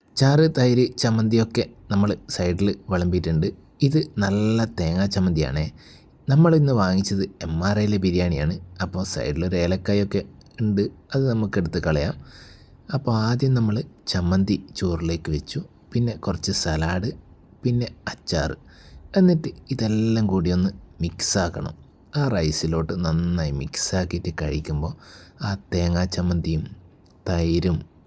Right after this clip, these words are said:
അച്ചാറും ഒക്കെ കൂട്ടിയിട്ട് കഴിക്കുമ്പോൾ ഒരു പ്രത്യേക ടേസ്റ്റാണ്. ഇന്ന് ഹോട്ടലിൽ പോയി കഴിക്കാൻ വേണ്ടി മടിച്ചിട്ട് സ്വിഗ്ഗിയിൽ ഓർഡർ ചെയ്യുകയാണ് ചെയ്തത്. അപ്പോൾ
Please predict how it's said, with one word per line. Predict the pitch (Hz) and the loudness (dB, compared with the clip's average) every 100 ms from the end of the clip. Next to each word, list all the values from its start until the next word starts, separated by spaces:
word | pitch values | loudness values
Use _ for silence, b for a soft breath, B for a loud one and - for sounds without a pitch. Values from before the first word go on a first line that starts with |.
| - | -18
അച്ചാറും | - - 104 92 80 76 - - | -18 -6 -2 -2 -2 -6 -10 -8
ഒക്കെ | 120 - _ 117 113 | -8 -8 _ -6 -2
കൂട്ടിയിട്ട് | 92 85 82 92 82 | -2 -2 -2 -2 0
കഴിക്കുമ്പോൾ | 78 78 87 80 - - - | 0 -2 -2 -2 -4 -8 -6
ഒരു | 139 156 | -4 -6
പ്രത്യേക | 90 - 90 95 92 98 82 | -8 -4 0 0 0 -2 -2
ടേസ്റ്റാണ്. | 78 - 87 73 76 - - - - _ - 120 | -2 -2 -4 -4 -6 -10 -20 -20 -20 _ 0 6
ഇന്ന് | 156 160 147 | 8 8 6
ഹോട്ടലിൽ | 90 87 117 135 - - | 6 2 2 2 0 0
പോയി | 87 113 151 | 2 2 2
കഴിക്കാൻ | 135 131 139 139 | 0 2 2 2
വേണ്ടി | 135 131 | 4 4
മടിച്ചിട്ട് | 117 95 107 - 202 - - - | 4 2 0 2 0 -2 -16 -4
സ്വിഗ്ഗിയിൽ | - 180 165 170 123 104 - - - - - 90 | 4 4 6 6 6 4 -2 -20 -20 -20 -2 2
ഓർഡർ | 92 104 123 | 4 4 4
ചെയ്യുകയാണ് | 120 90 82 98 - | 6 4 2 -2 0
ചെയ്തത്. | 85 78 71 65 - - - | 0 0 -2 -6 -10 -20 -8
അപ്പോൾ | 127 | -2